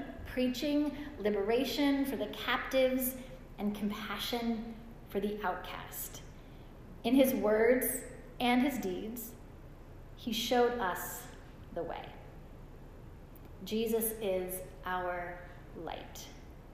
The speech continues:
And while he was still with us, he commanded his followers to imitate him, to live as salt and light in the world. Again, that passage we heard today from Matthew,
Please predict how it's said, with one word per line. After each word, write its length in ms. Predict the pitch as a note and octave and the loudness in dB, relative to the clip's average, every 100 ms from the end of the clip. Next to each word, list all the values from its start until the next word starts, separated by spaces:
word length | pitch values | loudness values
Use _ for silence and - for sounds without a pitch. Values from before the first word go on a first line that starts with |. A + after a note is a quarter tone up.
| - - - - - - - - - - - - - | -16 -14 -14 -14 -16 -14 -14 -14 -16 -16 -16 -8 0
And 160 | A3+ | 4
while 340 | A3+ C4+ D#4 E4 | 6 8 8 8
he 140 | E4 | 6
was 200 | C#4+ D4 | 6 4
still 300 | - C4+ C#4 | 4 4 4
with 180 | G#3 G3+ | 4 2
us, 400 | A3+ C#4+ - - - - - - - | 0 -2 -6 -8 -10 -14 -16 -16 -6
he 160 | B3+ | -2
commanded 500 | B3 C#4 C4+ E4 F4 | 0 2 4 4 2
his 280 | E4+ F4+ F4+ | 4 4 4
followers 580 | - G3+ G3+ G3+ A3 A3 - | 2 4 4 4 4 2 0
to 380 | C4 B3+ B3 B3 - - | 6 8 8 4 0 6
imitate 480 | B3+ - - D#3+ | 8 8 4 -2
him, 200 | - - - - - | -4 -8 -10 -12 -12
to 120 | - A3 | -2 2
live 540 | A#3+ C#4+ - - - - | 8 10 10 6 0 2
as 260 | G#3+ C4 | 4 6
salt 500 | - - A#3+ B3 B3 - | 4 4 6 4 0 0
and 200 | B3+ G#3 | 2 4
light 340 | F#3 G3 - - | 4 2 0 -4
in 80 | G3 | -4
the 60 | |
world. 540 | F3 - - - - - - - - - - - - - - - - - | -2 -2 -2 -4 -6 -10 -12 -14 -16 -16 -16 -16 -16 -16 -16 -14 -14 -6
Again, 300 | F#3+ G3+ A3 | 2 6 8
that 220 | A3 A3 - | 6 4 2
passage 460 | A3+ A#3 B3 A3 | 4 4 4 2
we 120 | G#3+ | 2
heard 340 | A3 A3+ A3 G#3+ | 0 0 0 0
today 480 | G#3+ F#3+ F#3 F#3 F3+ - - - - - - - - - - - - - - | 0 0 0 -2 -4 -8 -12 -14 -14 -16 -16 -16 -16 -16 -16 -16 -16 -16 -6
from 240 | - G3+ | 2 4
Matthew, 640 | G3+ G3+ G#3 G3 F#3 F#3 | 6 4 0 -2 -2 -2